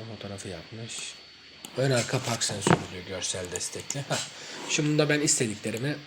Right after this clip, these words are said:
size bir yakından gösterdiklerini göstereceğim arkadaşlar. İçeriden anlaşılmıyor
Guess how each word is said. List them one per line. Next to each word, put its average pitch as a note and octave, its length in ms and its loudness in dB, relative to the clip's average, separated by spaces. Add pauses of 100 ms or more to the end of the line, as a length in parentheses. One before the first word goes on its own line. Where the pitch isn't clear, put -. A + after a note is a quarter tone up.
(120)
size - 320 -2
bir A#2 140 -2 (100)
yakından G2 460 -4
gösterdiklerini G#2 640 -4
göstereceğim F2 500 -4
arkadaşlar. D#2+ 560 -4 (880)
İçeriden C#3+ 360 10
anlaşılmıyor C3 760 4